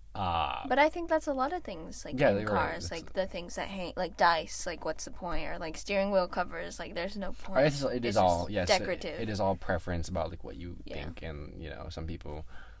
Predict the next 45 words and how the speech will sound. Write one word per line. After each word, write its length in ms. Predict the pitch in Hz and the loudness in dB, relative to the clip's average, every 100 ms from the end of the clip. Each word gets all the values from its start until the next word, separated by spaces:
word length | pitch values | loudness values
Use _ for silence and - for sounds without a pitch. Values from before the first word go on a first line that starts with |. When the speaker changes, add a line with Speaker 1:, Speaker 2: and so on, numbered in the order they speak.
| - | -10
Speaker 1:
put 140 | - 95 | -4 0
dice, 380 | 82 87 - 95 | 0 0 -2 0
right, 260 | 80 80 | 0 -2
and 160 | 76 - | -4 0
they 40 | |
Speaker 2:
Yeah. 120 | 180 | 0
Speaker 1:
think 140 | 101 90 | 0 -2
it's 80 | - | -4
cool, 260 | - 107 | -2 -2
or, 160 | 85 92 | 0 -2
like, 200 | 82 - | -4 -6
the 80 | - | -6
car 240 | - 107 | 0 2
lash. 240 | 95 87 - | 2 0 -2
This 140 | 101 | -4
is 60 | 117 | 0
definitely, 320 | 104 117 113 | 0 0 0
I 80 | 107 | 2
can 160 | - 117 | 2 0
see, 400 | - 113 101 92 - - - | 0 2 0 0 -6 -12 -6
like, 300 | 87 - - - - - - - - - - - - | -6 -6 -10 -12 -10 -10 -12 -14 -14 -14 -14 -14 -8
a 100 | 107 | -6
young 380 | 107 104 101 95 | 0 2 4 2
suburban 500 | - 98 92 90 85 | 0 2 4 4 2
mom 380 | 80 78 78 - - - | 2 0 -2 -6 -2 10
Speaker 2:
Oh, 300 | 277 247 165 | 12 12 8
Speaker 1:
putting 120 | 196 233 | 4 6
Speaker 2:
yeah. 180 | 160 | 6
Speaker 1:
this 240 | 180 - - - | 4 2 0 -2
<laughs> 100 | - | -2
Speaker 2:
Yeah. 280 | 226 - 107 - | 2 2 0 -2
Speaker 1:
on, 160 | 110 110 | 0 2
like, 200 | 101 95 | 2 2
her 400 | 101 90 82 - - - | 2 2 0 -4 -10 -6
Speaker 2:
Her 180 | - 196 | 2 8
Speaker 1:
Honda 240 | 233 113 | 10 10
Speaker 2:
ro- 40 | 101 | 10
<laughs> 0 | |
Speaker 1:
Odyssey. 760 | 98 - 285 - - 247 240 | 8 10 12 12 12 10 10
Speaker 2:
Yeah. 240 | - - - - | 10 8 8 4
Speaker 1:
<laughs> 580 | - - - - - - - - 143 - - - - - | 8 8 6 4 4 4 2 -2 -4 -4 -2 -2 -4 0
Or, 120 | 127 | 4
like, 240 | 147 147 139 | 6 8 8
a, 120 | 123 | 10
um, 520 | 107 107 90 85 85 | 10 8 6 0 -2